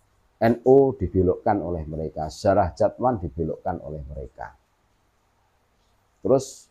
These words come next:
banyak sekali pemalsuan makam. Gara-gara mereka bilang N K R I harga mati, terus kalian keder, nggak bisa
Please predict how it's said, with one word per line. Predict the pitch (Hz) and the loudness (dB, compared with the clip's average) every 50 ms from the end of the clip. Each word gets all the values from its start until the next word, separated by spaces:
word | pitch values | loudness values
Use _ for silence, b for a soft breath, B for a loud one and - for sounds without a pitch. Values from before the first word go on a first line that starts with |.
| _ _ - | _ _ -2
banyak | 92 90 92 90 82 | -2 -2 -2 -2 -6
sekali | 87 90 82 90 85 85 92 104 117 117 113 107 107 | -8 -8 -6 -4 -2 0 0 0 0 0 -2 -4 -6
pemalsuan | - - 87 82 82 80 80 78 - 80 82 82 80 78 | -8 -8 -6 -6 -4 -4 -6 -6 -8 -6 -6 -6 -6 -6
makam. | 76 67 67 - _ - 62 58 62 - _ _ _ _ _ _ _ _ _ _ _ _ _ _ _ _ _ | -8 -10 -12 -10 _ -8 -8 -8 -10 -16 _ _ _ _ _ _ _ _ _ _ _ _ _ _ _ _ _
Gara-gara | 87 87 87 90 90 - 98 95 95 101 101 98 92 | -4 -2 -2 -2 -2 -2 0 2 4 4 4 2 0
mereka | 85 85 90 95 104 117 131 139 139 - 147 135 - - | -2 -2 -2 2 4 6 6 6 6 6 4 4 4 2
bilang | - 85 87 101 135 131 110 92 82 69 - _ _ _ _ _ _ _ _ _ _ _ _ _ | -2 -2 4 8 8 8 8 6 2 -6 -12 _ _ _ _ _ _ _ _ _ _ _ _ _
N | - 110 117 120 104 | 0 0 2 2 4
K | 120 117 | 6 6
R | 117 120 117 | 6 8 6
I | 107 104 | 6 4
harga | 107 107 - 113 | 4 4 4 4
mati, | 107 104 107 104 104 101 - 120 127 131 135 - _ _ _ _ | 4 4 4 2 0 0 0 0 0 -2 -2 -6 _ _ _ _
terus | - 92 95 92 - - - | -6 -4 -2 -2 -2 -2 -2
kalian | 90 87 90 92 90 90 90 87 | -2 0 0 0 -2 -2 -4 -4
keder, | 87 95 92 87 - - 107 87 76 69 67 - _ _ _ - | -2 -2 -2 -2 -2 -4 -6 -6 -6 -8 -12 -14 _ _ _ -6
nggak | 78 - - - _ | -6 -6 -6 -6 _
bisa | 98 101 98 95 - - - 156 110 85 - - | -4 -2 -2 -2 0 4 6 6 6 4 2 -6